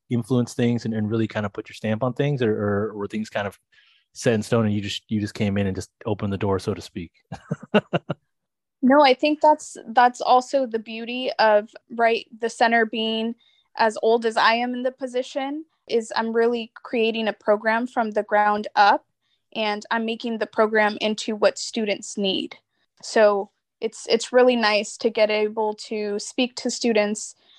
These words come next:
Speaker 2: I know a lot of the feedback that I've been getting has been, right, the financial component of things. Being undocumented, you don't qualify for federal aid, right, or, or a lot of scholarships because they require that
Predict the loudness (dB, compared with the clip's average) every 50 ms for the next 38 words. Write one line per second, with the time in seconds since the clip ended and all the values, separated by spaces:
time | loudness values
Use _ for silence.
0 | -6 -2 0 2 4 4 4 4 6 4 4 2 0 -4 -8 -10 -8 -8 -4 0
1 | 2 2 2 2 2 2 4 4 4 4 2 -2 _ -8 -8 -2 0 0 0 0
2 | -2 -6 -10 -10 -8 -8 -8 -8 -4 0 2 2 2 2 0 -4 0 2 4 4
3 | 4 2 0 -4 -2 -2 0 0 0 -2 -4 -4 -4 -4 -6 -4 -6 -6 -2 0
4 | 0 2 2 0 0 0 0 0 0 _ -2 -2 -2 -2 -2 -6 -6 -8 -14 _
5 | _ _ _ _ _ -2 0 2 2 2 4 4 4 4 4 2 0 0 2 2
6 | 2 0 0 -4 -6 0 2 2 2 2 0 0 4 6 6 6 4 2 2 2
7 | 2 2 2 0 -2 _ -4 -2 -2 0 -2 -2 -6 -10 _ _ _ _ _ _
8 | _ _ -2 2 4 4 6 6 6 4 4 2 0 0 0 -2 -4 -6 -8 -12
9 | -14 _ _ _ _ _ -2 0 0 0 0 -2 -4 -6 -4 -2 0 0 0 0
10 | 0 2 4 4 4 4 4 2 2 2 0 -2 -4 -6 0 2 2 2 2 0
11 | -4 -6 -8 -8 -10 -12 -12 -8 -6 -6 -2 2 2 2 2 0 -4 _ 2 2
12 | 4 6 4 4 4 2 2 2 2 2 0